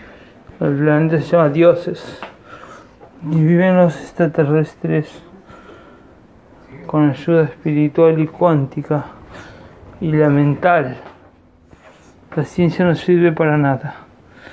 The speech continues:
La ciencia está destruyendo al mundo íntegramente. La ciencia tiene que desaparecer. Ese ser, sean destruidos por fuego, la ciencia será destruida por fuego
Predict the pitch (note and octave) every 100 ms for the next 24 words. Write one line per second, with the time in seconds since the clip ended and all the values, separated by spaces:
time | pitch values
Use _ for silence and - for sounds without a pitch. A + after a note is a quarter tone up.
0 | - - - - C#3+ F3+ D#3+ F3+ - F#3
1 | E3 E3 - E3 D#3 D3 F#3 F3+ E3 D#3+
2 | D#3 F3+ F3 E3+ F3 F3+ - F#3 E3 E3+
3 | E3 D#3+ D#3+ D#3+ D3 B2 D3 - - -
4 | - - - - - - - - D#3 C#3+
5 | C3+ F3+ D#3 F#3 E3+ F3 F3 D#3 E3 D3+
6 | D#3 D#3 D3+ C3+ B2+ D#3 C#3+ C3 - -
7 | - - - - - - - E3 E3 C3
8 | D3+ - F3 E3+ F3 F3+ F3 - E3+ E3+
9 | D#3+ D#3+ E3+ E3+ D#3+ F3 D#3+ - F3+ E3+
10 | C#3 C3 E3+ F3 E3+ D#3+ D#3 - E3 D#3
11 | D#3 C#3+ - E3+ E3